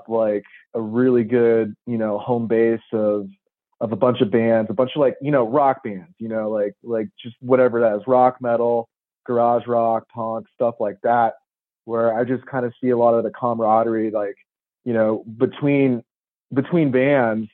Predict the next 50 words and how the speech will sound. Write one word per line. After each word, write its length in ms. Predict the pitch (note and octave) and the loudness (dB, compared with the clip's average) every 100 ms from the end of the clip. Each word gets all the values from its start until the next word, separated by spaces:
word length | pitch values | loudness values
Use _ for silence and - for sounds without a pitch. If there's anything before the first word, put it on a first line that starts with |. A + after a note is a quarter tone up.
| - | -12
you 100 | B2+ | -6
know, 160 | A#2 A2 | -2 0
locally, 680 | B2 C#3+ C#3+ G#2+ G#2 G#2 G2+ _ _ _ | 2 0 0 -2 0 -2 -6 _ _ _
with 140 | A2+ A2+ | -8 -2
that, 200 | A#2 A2+ | -2 -2
like, 380 | A#2 A2+ G#2 B2+ | -2 -2 -4 -6
maybe, 480 | A#2+ A#2 A2+ A2 - _ _ - | -4 -2 -2 -4 -8 _ _ -6
maybe 260 | B2 A#2+ | -2 2
what 100 | A#2 | 2
was 120 | A#2+ | 0
happening 400 | - A#2 A#2 A2+ | 0 0 0 -2
in 140 | G#2 G2 | -6 -6
Seattle 600 | A#2+ A2 A2 A2+ G2+ G#2 | 0 2 2 2 2 0
and, 180 | G#2 G2 | -6 -12
and, 160 | A2 G#2 G#2 | -12 -12 -16
you 160 | A2+ A2 | -14 -10
know, 220 | G2+ G2+ | -8 -2
that 140 | G#2 G2 | 0 2
before 260 | A#2 B2 | 0 2
that 140 | A2+ G2 | 2 0
crazy 320 | - A#2 A2 | 0 2 2
explosion. 500 | F#2+ - C3 A#2+ A2+ | -2 0 2 2 2
Not 180 | A#2+ A2+ | 0 0
to 100 | A#2+ | 0
say 140 | B2+ A#2 | 2 2
that 160 | G2+ F#2 | 0 0
Denver's 340 | A#2+ A#2 A2 | 0 0 -2
gonna 220 | A#2 G#2+ G2+ | -4 -4 -6
explode. 500 | - - C#3 C3 B2 | -8 -2 2 2 2
There's 140 | A2+ | -2
gonna 140 | B2 | -4
be 140 | A2+ A#2 | -4 -2
another, 300 | A#2 A#2 A#2 | 0 0 0
like, 280 | A2+ G#2+ _ _ _ _ _ | 0 -2 _ _ _ _ _
you 140 | C#3 C3 | -6 -4
know, 300 | A2+ A2 G#2 | -2 -4 -6
Nirvana 640 | B2+ C3+ B2+ A2+ A#2+ C#3 B2 | -4 2 4 4 4 4 2
or 160 | G#2+ - | -4 -10
something 220 | A2 G#2+ | -16 -14
like 160 | G#2+ - | -14 -4
that, 300 | A2+ A2 A2 | 0 0 -2
which 120 | A#2 - | -6 -6
will 80 | |
never 220 | A2+ A#2 G2 | -2 -2 -2
happen 500 | A#2 B2 A#2+ G2 G#2 - | 2 2 0 -6 -8 -10
again, 440 | A2 A2+ G#2+ G2+ A2 | -4 -2 -2 -6 -6
in 60 | |
my 200 | A2+ A#2+ | -2 2
opinion. 480 | A2+ - G#2 G#2 G#2 A#2+ | 2 0 -4 -4 -4 0
But 260 | A2 G#2 | 0 -2